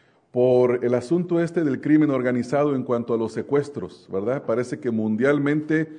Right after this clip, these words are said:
tenía el récord, era el país en el que más secuestros había. Y tristemente no es una buena fama que se,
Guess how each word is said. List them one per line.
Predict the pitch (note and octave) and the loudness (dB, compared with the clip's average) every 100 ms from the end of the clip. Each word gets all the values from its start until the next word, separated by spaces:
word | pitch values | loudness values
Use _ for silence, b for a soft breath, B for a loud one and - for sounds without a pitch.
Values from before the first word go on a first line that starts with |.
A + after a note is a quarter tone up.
| B B - | B B -6
tenía | A2+ B2 C#3 C3+ A#2+ | 0 2 4 2 0
el | - G#2+ G#2 | -2 -4 0
récord, | D#3 E3+ A#2 F#2 - - | 0 0 -4 -8 -6 0
era | B2 B2+ | 2 2
el | A2+ G#2 | 2 0
país | A2+ A#2+ D3 D3+ | 0 2 0 -2
en | B2 | -4
el | A#2 A2+ | -4 -4
que | A2 | -2
más | B2 F3 | 0 0
secuestros | D#3 A#2 C3+ B2+ C3 B2+ B B B | -2 -2 -4 -4 -8 -10 B B B
había. | A2 B2 D#3+ A#2 E2+ - b b b b b - | 0 2 2 0 -2 -12 b b b b b -12
Y | G#2+ G#2 G#2 | -6 -6 -6
tristemente | G2+ B2 C3 D#3 C3 B2+ D3 | -6 -4 -2 0 -2 -2 -2
no | B2+ | -2
es | B2+ | -4
una | C3 A#2+ | -4 -2
buena | A2+ B2 A#2+ A2 - | -2 -2 -2 -4 -2
fama | D3+ D3+ A2+ G2 | 0 2 0 -4
que | G#2+ G2 | -6 -8
se, | - G#2 G2 F#2 | -6 -6 -4 -6